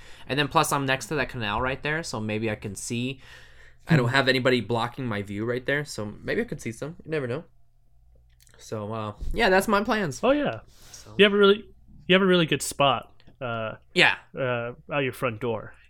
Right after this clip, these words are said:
Speaker 1: Yeah, exactly. I, I'm in love that you could just walk out there and there's not a building in front of you.
Speaker 2: Mm-hmm.
Speaker 1: Same thing with the patio.
Speaker 2: Quite
Speaker 1: Like, there's not
Speaker 2: Mm-hmm.
Speaker 1: a building in front of me. It's just my trees. You got the front door.
Speaker 2: It's quite,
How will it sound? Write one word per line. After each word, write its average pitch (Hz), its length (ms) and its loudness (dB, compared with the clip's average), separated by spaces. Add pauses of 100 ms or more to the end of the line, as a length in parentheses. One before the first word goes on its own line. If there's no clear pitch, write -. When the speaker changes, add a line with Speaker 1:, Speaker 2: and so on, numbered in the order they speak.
Speaker 1:
Yeah, 127 320 0
exactly. 101 720 -6 (180)
I, 123 260 0
I'm 127 280 -2
in 110 240 -4
love 117 240 0
that 104 160 -2
you 101 80 -8
could 107 80 -6
just 98 160 -10
walk 92 220 -6
out 90 120 -10
there 92 80 -10
and 90 80 -12
there's 87 140 -14
not 92 200 -6
a 90 40 -8
building 90 320 -12
in 85 60 -16
front 87 220 -16
of 92 60 -20
you. 90 120 -20 (680)
Speaker 2:
Mm-hmm. 135 240 -4
Speaker 1:
Same 143 200 -2
thing 147 100 2
with 143 80 2
the 127 60 -4
patio. 110 360 2
Speaker 2:
Quite - 180 -16
Speaker 1:
Like, 117 200 -6
there's 113 260 -4
not 117 300 0
Speaker 2:
Mm-hmm. - 80 -2
Speaker 1:
a - 20 -4
building 107 200 -2
in 104 60 -6
front 101 200 -8
of 98 60 -10
me. 98 320 -10
It's - 100 -16
just - 160 -10
my 107 80 -10
trees. 92 540 -10
You 107 100 -10
got 110 220 0
the 98 60 -10
front 98 260 -8
door. 98 260 -4
Speaker 2:
It's - 140 -8
quite, - 20 -20